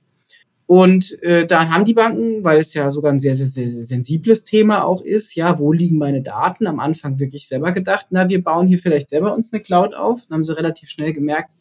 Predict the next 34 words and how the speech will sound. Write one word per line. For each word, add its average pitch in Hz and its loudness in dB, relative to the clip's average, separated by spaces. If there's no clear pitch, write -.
ah, 151 0
stopp, 214 0
Cloud 175 2
funktioniert 175 2
ja 165 -2
nur 175 2
eigentlich 160 -2
in 165 0
einer 151 -2
großen 160 -4
Ska-, 117 -6
Skalierbarkeit 208 2
und 151 -6
die 135 -6
Idee 143 0
dahinter 160 -2
ist - -10
eben 147 -8
genau, 147 -4
dass 139 -4
es 139 -6
nicht 226 4
nur 214 4
einer 196 2
macht, 208 -4
sondern 165 -2
mehrere 147 -4
sich 151 -8
eben 143 -4
was 135 -10
teilen 147 0
und 135 -10
dann 131 -4
skaliert's. - -14